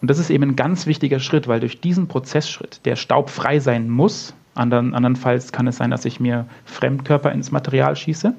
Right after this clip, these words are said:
Durch diesen Prozessschritt homogenisieren wir die Oberflächen. Das heißt, wir gleichen die von Natur aus auftretenden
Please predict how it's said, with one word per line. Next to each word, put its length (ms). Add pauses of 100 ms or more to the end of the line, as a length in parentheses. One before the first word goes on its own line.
(540)
Durch 160
diesen 260
Prozessschritt 760
homogenisieren 720
wir 100
die 100
Oberflächen. 480
Das 160
heißt, 260
wir 60
gleichen 600
die 280 (280)
von 260
Natur 500
aus 420 (1120)
auftretenden 840